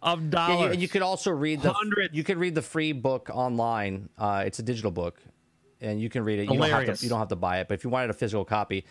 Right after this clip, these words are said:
Speaker 2: yeah.
Speaker 1: A fan, a fan published novel from thirty years ago beats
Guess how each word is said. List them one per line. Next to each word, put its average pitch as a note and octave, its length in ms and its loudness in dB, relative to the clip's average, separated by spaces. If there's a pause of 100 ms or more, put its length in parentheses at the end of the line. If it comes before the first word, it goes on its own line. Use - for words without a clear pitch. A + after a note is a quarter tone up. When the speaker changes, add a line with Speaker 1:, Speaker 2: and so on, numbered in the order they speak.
(300)
Speaker 2:
yeah. G#2+ 260 0
Speaker 1:
A D3+ 160 2
fan, G3+ 540 -2
a D3 160 0
fan G#3 480 0
published G#3 600 0
novel F3+ 540 2
from C#3+ 300 -2
thirty F#3+ 420 0
years F3+ 340 2
ago B2+ 600 0 (1120)
beats - 560 -2